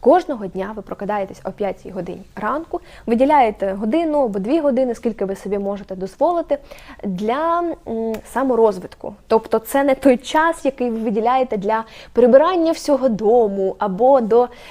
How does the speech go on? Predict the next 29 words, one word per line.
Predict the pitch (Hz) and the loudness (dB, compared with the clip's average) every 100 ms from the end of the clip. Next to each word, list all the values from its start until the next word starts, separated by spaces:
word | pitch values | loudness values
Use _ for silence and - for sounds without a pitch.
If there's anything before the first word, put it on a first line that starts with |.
| - | -4
ем, | - 202 202 202 202 202 202 202 190 | -2 0 -2 -2 -4 -4 -4 -6 -8
не | 202 202 | -8 -8
знаю, | 208 202 | -8 -6
для | 202 208 247 | -2 2 2
доробляння | 214 220 247 240 254 262 247 240 | 2 2 2 2 2 0 -2 -4
свого | 240 220 220 247 | -6 -6 -2 -2
проєкту, | - 214 208 285 294 - | -2 -2 2 2 2 -6
який | 220 - 247 | -6 -4 -4
ви | 226 | -4
вчора | 214 - 247 254 - - | -6 -6 -6 -6 -14 -10
не | 208 | -8
встигли | 208 - 247 254 247 247 247 - | -8 -6 -2 0 0 0 -2 -6
зробити | 196 202 190 220 226 233 254 | -6 -6 -2 -2 0 -4 -6
в | 202 - 202 | -12 -4 0
офісі. | 196 - 180 - - 185 | 0 -2 -14 -10 -10 -2
Це | 254 | 2
не | 262 | 2
ті | 247 302 | 2 4
дві | 247 196 190 233 | 4 2 0 2
додаткові | 233 220 220 - 240 214 | 2 0 -2 4 4 4
години | 208 208 247 359 320 | -4 -4 -2 0 0
до | 214 | 0
вашого | 220 285 - 226 | 0 0 -2 -4
робочого | 214 185 233 - 202 | -4 -6 -6 -6 -12
часу. | 196 208 - 214 180 - _ _ - - _ - - - - - - - - _ - | -10 -12 -4 -4 -4 -20 _ _ -20 -20 _ -20 -20 -20 -20 -20 -20 -20 -20 _ -6
Це | 226 | -4
час | 226 - 285 330 | -4 0 0 0
конкретно | - 220 - 226 - | -8 -10 -8 -10 -10
присвячується | 208 196 - 220 226 226 220 - | -12 -12 -4 -6 -4 -8 -8 -8